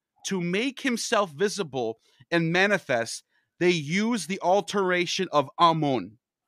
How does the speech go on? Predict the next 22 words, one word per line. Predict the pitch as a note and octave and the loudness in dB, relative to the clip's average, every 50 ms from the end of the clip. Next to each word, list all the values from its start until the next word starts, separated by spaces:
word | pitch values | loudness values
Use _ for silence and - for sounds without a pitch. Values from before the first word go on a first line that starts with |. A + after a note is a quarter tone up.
| _ _ _ _ _ _ _ _ - _ _ - | _ _ _ _ _ _ _ _ -20 _ _ -6
So | - - - G#3+ A3+ B3+ C#4+ | -4 -2 6 6 6 6 6
great | A#3 - A3 B3+ A#3+ A3+ G3+ D3+ C3 | 2 -2 4 4 4 4 4 0 2
then | D#3 D3+ C3+ A2+ A2 A#2+ B2+ C3+ _ _ _ _ _ - | 2 4 4 2 0 -4 -6 -10 _ _ _ _ _ -4
was | C#3+ F3 F#3 D#3 C#3 | 0 0 0 0 -2
the | F#3 F3 | -6 -6
circumspection | - - - G#3+ G#3 G3+ G#3 G#3 G#3 F#3+ D#3+ - - - - - G3 G3+ G3 - - - D#3 C#3 B2 B2 _ _ _ _ _ _ - | -6 -2 0 0 0 0 -2 -2 -4 -4 -4 -4 -8 -8 -2 -2 -2 -2 -2 -4 -6 -4 -4 -4 -4 -4 _ _ _ _ _ _ 2
of | E3 E3+ D3+ C#3 | 2 2 2 2
the | E3 E3 E3 | -2 0 0
Egyptians | D#3 C#3 A2 C3 F3 D#3+ - - - - C#3 B2 B2 - - _ _ _ _ _ - | -2 -2 0 -2 -2 -2 -2 -6 -8 -6 -6 -6 -6 -10 -12 _ _ _ _ _ -4
in | - G3 G#3 G#3 G3 | -2 0 0 2 2
their | F#3+ F#3 E3+ | 4 4 2
wisdom, | C#3+ D3 E3 E3+ D#3+ B2 A2 A2 A#2 F#2+ F#2+ G#2 A2+ _ _ _ _ _ _ _ _ _ _ - | 2 2 2 0 0 -2 -4 -6 -6 -6 -6 -10 -16 _ _ _ _ _ _ _ _ _ _ -8
touching | - - A3+ A3+ - - A#3 A3+ A3+ G3 D#3+ | 2 2 2 4 4 0 0 0 0 0 2
that | G3+ G3 E3+ | 2 2 2
he | - - A3 A3 G#3+ | 0 -4 -2 0 2
has | G#3 G#3 G3 F#3+ - | 2 2 0 0 -4
to | - G3+ | -4 -6
do | D#3+ C#3 F3+ F3+ F3 | -4 -2 -2 -2 0
with | F3 E3+ - _ - | 0 -2 -2 _ 4
all | E3 E3+ E3+ E3 E3 | 6 8 8 8 8
the | C3+ C3 | 6 2
gods. | A#2+ B2 A2 F2 E2 - - _ - - - - - _ | -2 -2 -4 -4 -4 -8 -16 _ -16 -16 -14 -16 -16 _